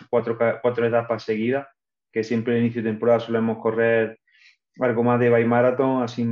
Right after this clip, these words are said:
por etapas para ir perfilando estado de forma y cogiendo sensaciones, probando material y todo eso. Pero este año, como está yendo la cosa, eh, todo eso lo hemos tenido que aplazar.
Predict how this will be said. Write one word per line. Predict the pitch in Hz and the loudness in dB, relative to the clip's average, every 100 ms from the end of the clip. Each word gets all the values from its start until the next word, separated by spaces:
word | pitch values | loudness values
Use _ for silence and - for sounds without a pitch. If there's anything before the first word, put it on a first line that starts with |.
| 113 107 | -4 -6
por | 113 110 | -2 0
etapas | 107 120 120 117 | 2 0 0 -2
para | 113 | -2
ir | 110 110 110 107 107 - _ _ _ _ _ _ | 0 0 -2 -6 -8 -14 _ _ _ _ _ _
perfilando | 120 110 113 117 117 113 | -2 -2 0 0 2 2
estado | 110 117 113 | 2 2 2
de | 110 | 2
forma | 120 117 117 117 117 110 | 2 4 2 0 -2 -2
y | |
cogiendo | 110 104 117 113 110 110 110 110 110 110 | -2 -4 -2 -2 0 0 0 0 -2 -4
sensaciones, | - 120 113 107 120 120 117 117 | -10 -8 -6 -2 2 2 2 0
probando | 117 113 113 | 0 0 0
material | 113 110 110 117 113 | -2 -2 0 0 0
y | 110 | -2
todo | 113 113 | 0 2
eso. | 120 147 147 _ _ _ _ _ _ | 2 2 -2 _ _ _ _ _ _
Pero | - 113 | -2 0
este | 110 117 | 0 2
año, | 120 | 2
como | 120 117 | 2 0
está | 117 | 2
yendo | 120 120 | 2 4
la | 113 | 4
cosa, | 123 120 135 123 | 2 2 4 6
eh, | 110 107 104 101 98 98 101 - | 6 4 0 -2 -4 -6 -10 -2
todo | 113 113 | 2 2
eso | 113 117 110 | 2 0 2
lo | 107 | 2
hemos | 107 107 | -2 -6
tenido | 107 104 | -8 -6
que | 107 101 | -4 -2
aplazar. | 202 208 202 208 202 | -2 -2 -2 -2 -4